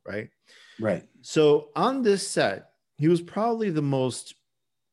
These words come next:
Speaker 1: advanced, progressive martial artist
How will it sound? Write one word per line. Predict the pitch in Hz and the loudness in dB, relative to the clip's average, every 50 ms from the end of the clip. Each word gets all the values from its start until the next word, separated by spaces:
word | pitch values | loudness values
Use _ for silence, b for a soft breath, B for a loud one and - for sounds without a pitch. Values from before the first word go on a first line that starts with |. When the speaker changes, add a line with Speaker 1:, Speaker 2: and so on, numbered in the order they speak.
| _ _ _ _ - | _ _ _ _ -6
Speaker 1:
advanced, | 127 120 110 104 117 117 120 123 131 139 143 143 - - - - _ | -4 -4 -4 -4 -4 -2 -2 -2 -4 -6 -8 -10 -12 -14 -16 -18 _
progressive | - - 110 - 123 123 123 120 - - 127 123 123 - - - - | -12 -12 -8 -4 -4 -4 -4 -6 -6 -8 -8 -8 -10 -12 -18 -12 -8
martial | 120 117 110 - 104 104 | -8 -6 -6 -6 -4 -2
artist | 110 110 101 95 95 95 - - - - - | -2 -2 -2 -4 -6 -8 -12 -14 -16 -16 -20